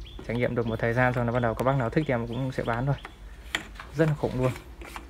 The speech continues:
Rất nhiều. Rất nhiều đèn. Đấy, đây là mặt trước nha, mặt trên nhá. Mặt sau thì, à, bây giờ em sẽ quay cho các xem nhá. Nút ấn thì vô vàn luôn.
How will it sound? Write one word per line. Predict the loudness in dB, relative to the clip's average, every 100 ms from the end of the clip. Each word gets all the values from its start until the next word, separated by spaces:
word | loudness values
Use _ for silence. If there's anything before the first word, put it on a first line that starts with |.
| -8 6
Rất | 8
nhiều. | 8 6 4 -4 -6 -6 -4 -4 -4 -2 4
Rất | 6
nhiều | 8 10
đèn. | 8 4 -4 -12 -10 -10 -10 -10 -10 -8 -6 -6 -8 -4
Đấy, | 0 0 4
đây | 6 6
là |
mặt | 6 8
trước | 8 10
nha, | 8
mặt | 6
trên | 10 10 10
nhá. | 6 4 -2 -6 -8 -6 -4 -4 -6 -4 0
Mặt | 2
sau | 4 4
thì, | 4 2
à, | 2 0 -2 -6 0
bây | 2
giờ |
em | 2 2
sẽ | 2 2 2 -2 -4
quay | 0 2
cho | 2
các | 4
xem | 4 4
nhá. | 4 0 -10 -14 -14 -14 8
Nút | 10 12
ấn | 10 10
thì |
vô | 12 12 12
vàn | 10 10
luôn. | 10